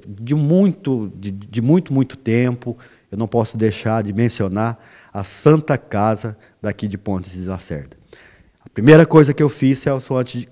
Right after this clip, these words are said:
quando eu cheguei na cidade, foi visitar pra falar com a direção.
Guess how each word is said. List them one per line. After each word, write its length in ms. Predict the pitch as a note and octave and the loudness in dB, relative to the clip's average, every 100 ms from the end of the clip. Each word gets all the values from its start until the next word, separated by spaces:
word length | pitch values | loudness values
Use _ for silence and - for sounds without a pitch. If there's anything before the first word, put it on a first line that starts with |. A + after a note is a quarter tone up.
| _ | _
quando 240 | A#2+ A#2 | 0 2
eu 80 | A#2 | 2
cheguei 320 | - G#2 A#2 | 0 2 2
na 100 | C#3 | 2
cidade, 400 | C#3 - A2 A2+ | 0 -4 -2 -2
foi 200 | A2 A#2+ | -2 -4
visitar 520 | G#2 G#2 A2 - A2 A2+ | -2 -4 -6 -2 -2 -2
pra 100 | A#2 | -4
falar 260 | G#2+ G#2 | -6 -4
com 80 | G#2 | -4
a 60 | G#2 | -4
direção. 520 | G#2+ G2+ - E2 | -4 -4 -8 -12